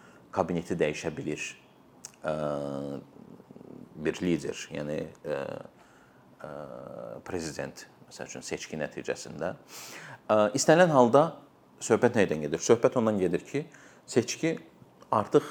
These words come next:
demokratiyanı aşıb. Yəni, seçki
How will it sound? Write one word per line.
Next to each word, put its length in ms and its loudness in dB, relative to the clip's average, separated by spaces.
demokratiyanı 800 4
aşıb. 440 -2
Yəni, 280 2
seçki 640 -2